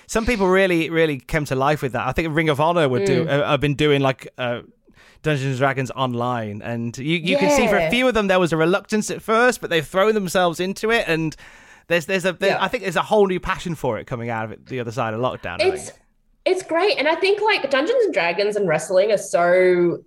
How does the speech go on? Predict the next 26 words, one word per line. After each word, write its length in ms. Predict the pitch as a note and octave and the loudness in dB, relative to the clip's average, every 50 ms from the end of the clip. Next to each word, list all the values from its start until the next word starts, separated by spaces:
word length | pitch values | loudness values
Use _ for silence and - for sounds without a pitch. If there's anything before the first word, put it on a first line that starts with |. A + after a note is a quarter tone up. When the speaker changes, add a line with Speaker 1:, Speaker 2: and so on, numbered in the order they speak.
| _ _ - | _ _ -18
Speaker 2:
similar. 800 | - - - - C4 A#3+ A#3+ A#3 G#3+ F#3+ D#3+ D3 C#3 C#3+ E3 - - - - - | -16 -14 -2 0 0 2 2 2 2 2 2 2 2 0 -2 -2 -6 -14 -8 -6
You've 160 | G3+ - - | -6 -2 0
got 140 | - - - | 0 0 0
to 80 | B3 | -2
build 360 | F#3 - G#3+ A3 A#3 B3 B3 - | -4 -2 2 4 4 4 4 4
this 180 | A3+ A3+ - | 0 0 0
whole 180 | A#3 A3 F#3+ - | 2 2 2 2
character. 500 | - F3 F3 F3+ F#3 F#3 F3+ F#3 F#3 E3+ | 2 0 0 2 2 0 0 0 -2 0
You've 100 | E3+ E3 | 0 2
got 60 | F3+ F#3+ | 0 0
to 60 | F3+ | 0
be 140 | F3+ G3+ G3+ | 0 0 0
a 60 | G3 | 0
big 260 | E3+ G3+ G3+ G3 - - | 2 0 0 0 -2 0
personality 840 | G#3 F#3+ F#3 F#3 G3+ F#3 E3+ E3+ F#3 G3 F#3+ F#3 F#3 F#3 F3+ F3 | 0 0 0 0 0 0 2 4 4 4 4 4 4 4 4 4
and 140 | E3+ E3 E3+ | 2 2 0
you've 200 | F3 F3 E3+ D#3+ | -2 -2 -2 0
got 120 | F#3+ F3+ F#3 | 2 2 4
to, 320 | F3+ F3 E3+ E3+ E3 E3 - - - _ _ _ | 4 4 4 2 2 0 -6 -14 -20 _ _ _
you 120 | - G3+ F#3 | -2 0 2
know, 300 | F3 D#3+ E3 F3+ F3 - - - | 4 4 4 2 0 -2 -4 -6
pretend 500 | G#3+ G#3+ - - A3+ A3+ A3+ A3+ A3 - | -6 -6 -2 -2 -2 -2 -2 -4 -6 -6
to 100 | A3 F#3+ | -4 -2
do 160 | G3 G#3 G3+ | 0 0 2
this 340 | G3+ G#3 G#3 G3 G3+ - F#3+ | 4 4 4 2 0 0 -2
and 220 | F#3 F3+ F3 D#3+ | -2 -2 -2 -2